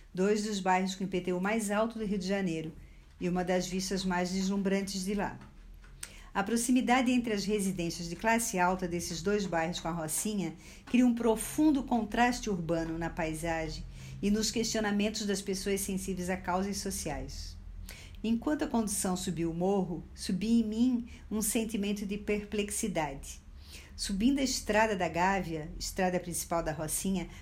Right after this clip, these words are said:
parece que estamos em uma cidadezinha do interior. Me pareceu única,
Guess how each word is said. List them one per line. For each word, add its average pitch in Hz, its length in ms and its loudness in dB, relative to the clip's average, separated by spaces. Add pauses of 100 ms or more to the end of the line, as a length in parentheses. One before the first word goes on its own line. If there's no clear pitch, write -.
(100)
parece 202 340 2
que - 80 -4
estamos 214 400 0
em 214 60 0
uma 214 100 0
cidadezinha 202 600 2
do 180 60 0
interior. 151 500 -4 (420)
Me 202 80 0
pareceu 214 560 2
única, 202 460 0